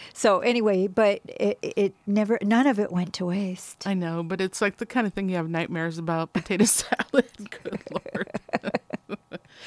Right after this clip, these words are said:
Speaker 1: We
Speaker 2: So I got a tuna loin from my, um, stepson Ian,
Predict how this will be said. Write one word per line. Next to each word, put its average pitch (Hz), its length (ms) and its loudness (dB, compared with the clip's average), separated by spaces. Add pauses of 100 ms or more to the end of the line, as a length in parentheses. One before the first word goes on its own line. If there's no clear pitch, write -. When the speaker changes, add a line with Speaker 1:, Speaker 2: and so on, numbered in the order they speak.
(420)
Speaker 1:
We 254 60 0
Speaker 2:
So 277 260 10
I 233 80 8
got 254 240 4
a 247 60 4
tuna 311 320 4
loin 180 380 0
from 202 300 0
my, 185 380 0
um, 170 300 -2
stepson - 460 -6
Ian, 160 380 -4